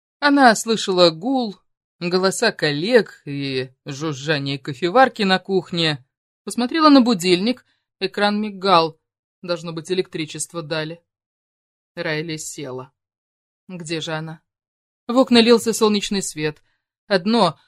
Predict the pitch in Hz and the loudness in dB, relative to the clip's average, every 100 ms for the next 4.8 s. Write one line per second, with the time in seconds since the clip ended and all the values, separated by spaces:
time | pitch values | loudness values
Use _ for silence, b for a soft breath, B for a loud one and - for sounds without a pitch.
0 | _ 185 175 170 165 220 185 175 170 170 | _ -4 2 0 0 -4 -2 -2 -2 -4
1 | 208 196 180 165 165 165 196 196 196 262 | -2 -2 -2 -4 -4 0 2 2 2 0
2 | 277 - 220 208 185 _ - 208 202 202 | 0 4 4 4 0 _ -4 0 0 0
3 | 196 196 190 175 - 175 175 165 170 165 | 4 4 4 -4 -4 -2 -2 -2 -4 -4
4 | 220 226 202 - 175 170 160 151 | 0 4 4 2 0 2 2 -2